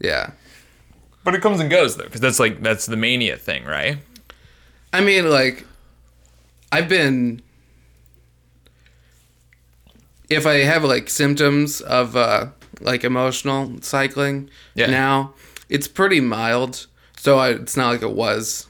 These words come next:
Speaker 1: for a while, but, uh,
Speaker 2: What's it feel, when do you feel that coming on?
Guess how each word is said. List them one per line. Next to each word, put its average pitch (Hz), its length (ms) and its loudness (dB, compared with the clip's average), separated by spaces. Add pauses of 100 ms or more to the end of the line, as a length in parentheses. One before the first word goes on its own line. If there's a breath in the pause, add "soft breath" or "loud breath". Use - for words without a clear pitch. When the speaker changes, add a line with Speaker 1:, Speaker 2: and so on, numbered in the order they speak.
Speaker 1:
for 117 160 -2
a 107 80 -2
while, 110 520 -4 (500 loud breath)
but, - 220 -2
uh, 82 300 -2 (540)
Speaker 2:
What's 143 200 2
it 147 140 0
feel, 110 640 0 (960 soft breath)
when 139 260 2
do 151 60 0
you 151 160 2
feel 117 460 0
that 104 240 -2
coming 92 340 -4
on? - 280 -14